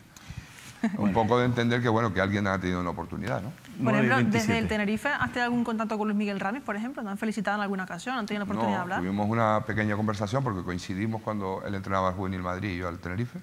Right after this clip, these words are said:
Speaker 3: Sí.
Speaker 1: Nos enfrentamos en,
Speaker 2: Ah, sí, sí.
Speaker 1: en aquella Copa,
Speaker 2: <laughs> Me
Speaker 1: en, en
Speaker 2: acuerdo.
Speaker 1: aquella final de Liga donde, donde, bueno, pues, nos eliminaron ellos de,
Speaker 2: Sí,
Speaker 1: de la
Speaker 2: correcto.
Speaker 1: Copa. Y, y, bueno, nos enfrentamos en esa época y sí que coincidimos y, y, bueno, hemos hablado, pero muy poco.
Speaker 3: Ujú.
Speaker 1: Él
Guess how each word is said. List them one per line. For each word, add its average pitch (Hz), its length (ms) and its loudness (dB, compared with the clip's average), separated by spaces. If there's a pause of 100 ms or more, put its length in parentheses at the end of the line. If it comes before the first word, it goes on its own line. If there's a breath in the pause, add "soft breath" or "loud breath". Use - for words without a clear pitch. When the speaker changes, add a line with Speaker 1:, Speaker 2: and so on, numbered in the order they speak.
(120)
Speaker 3:
Sí. 214 340 -4
Speaker 1:
Nos 92 140 0
enfrentamos 101 560 0
en, 90 180 -2
Speaker 2:
Ah, 104 80 4
sí, 87 220 -2
sí. 78 240 -6
Speaker 1:
en 95 100 0
aquella 90 480 2
Copa, 90 320 2
Speaker 2:
<laughs> - 100 4
Me 190 60 4
Speaker 1:
en, - 20 6
en 147 100 4
Speaker 2:
acuerdo. - 240 4
Speaker 1:
aquella 101 220 4
final 98 280 2
de 95 80 2
Liga 131 300 4
donde, 90 360 -2 (720 loud breath)
donde, 87 200 -4
bueno, 95 220 0
pues, 80 280 -4 (160)
nos 92 160 0
eliminaron 87 480 2
ellos 131 240 0
de, 92 140 0
Speaker 2:
Sí, 104 60 0
Speaker 1:
de 87 180 2 (120)
la 87 60 0
Speaker 2:
correcto. 82 140 -4
Speaker 1:
Copa. - 500 -12
Y, 85 260 -6 (540 loud breath)
y, - 80 -6
bueno, 78 240 -4
nos 82 140 -4
enfrentamos 87 580 0
en 101 60 -2
esa 98 220 0
época 131 380 2
y 117 80 2
sí 95 160 -6
que 90 100 -2
coincidimos 104 680 -2
y, 80 300 -12
y, - 40 -16
bueno, - 200 -10
hemos 90 140 -6
hablado, 90 320 2
pero 90 140 -4
muy 82 140 -6
poco. - 260 -14 (140)
Speaker 3:
Ujú. 190 260 -4
Speaker 1:
Él 87 260 0